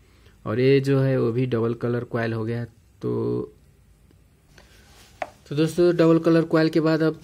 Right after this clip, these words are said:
चलिए हम तीसरा कॉइल देखते हैं, जिसे बूस्ट कॉइल बोला जाता है। बूस्ट कॉइल का शेप mostly राउंड या रेक्टेंगल शेप होता है। इस तरह का रेक्टेंगल या राउंड शेप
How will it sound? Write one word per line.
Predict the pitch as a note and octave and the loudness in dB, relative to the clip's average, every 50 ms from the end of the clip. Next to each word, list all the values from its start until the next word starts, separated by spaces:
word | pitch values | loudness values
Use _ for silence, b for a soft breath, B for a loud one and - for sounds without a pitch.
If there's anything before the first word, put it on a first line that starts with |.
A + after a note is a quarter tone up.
| - | -2
चलिए | - D3 C#3+ D#3 D#3+ | 0 2 4 4 2
हम | D#3 D3+ D#3 | 2 0 -2
तीसरा | D3+ - C#3+ C#3 - - D3+ | -4 -4 -6 -4 -2 -2 -2
कॉइल | D3+ - D#3+ D3+ D3+ | 0 2 0 2 2
देखते | D3+ D#3+ D3 D3+ E3 | 0 0 -2 -2 -4
हैं, | D#3 D#3 D3+ | -4 -4 -2
जिसे | C#3 C#3+ C#3 - D#3 C3 | -4 -4 -4 -4 -4 -4
बूस्ट | A#2 B2 C3+ C#3+ C#3 - | -2 -2 -2 -4 -4 -6
कॉइल | - - D#3 D3 D3 D3 | -4 -2 0 0 0 0
बोला | C#3+ D3 D3 D3 | 0 0 0 0
जाता | C#3 D3 C#3+ C#3+ D#3 | 0 -2 -4 -4 -4
है। | D3 D3 | -4 -4
बूस्ट | C#3 C#3 D3 C#3+ C#3+ - | -4 -4 -4 -6 -4 -4
कॉइल | D#3+ D3 D3 C#3+ | -2 -2 -2 -2
का | D3+ D3 | -2 -4
शेप | C#3+ C#3+ - - D3+ D3+ D3+ - | -6 -6 -4 -2 -2 -2 -2 -2
mostly | C3+ C3+ C3+ C3+ C#3 - C#3 B2+ A#2 | -2 -2 -2 -2 -4 -4 -6 -4 -2
राउंड | B2 B2 C3+ C#3+ D3 C#3+ - - E3 | -2 0 0 0 -2 -4 -6 -8 -4
या | C3+ B2+ B2 | -4 -2 -2
रेक्टेंगल | A#2+ B2 B2 A#2+ - - C3+ C#3+ D3 D3+ C#3 | 0 -2 -2 -4 -2 -2 0 0 0 -2 -4
शेप | C#3+ - - D3+ C#3+ - | -4 -4 -4 -4 -4 -4
होता | C#3+ C3+ C#3+ C3+ | -8 -8 -6 -6
है। | C3+ C#3 C#3+ - | -6 -4 -6 -8
इस | C3 - | -8 -8
तरह | - C3 B2+ B2+ | -8 -6 -6 -6
का | C3 - C3 | -6 -6 -6
रेक्टेंगल | A#2+ B2+ B2 - - C3 C3 C3 C3+ C3+ C3 | -4 -6 -6 -6 -6 -4 -4 -4 -4 -2 -2
या | B2+ A#2+ A2+ | -2 -4 -4
राउंड | A2 A#2 A#2+ C3 B2+ | -4 -6 -6 -6 -6
शेप | - - C#3 B2+ C3 | -6 -6 -8 -8 -8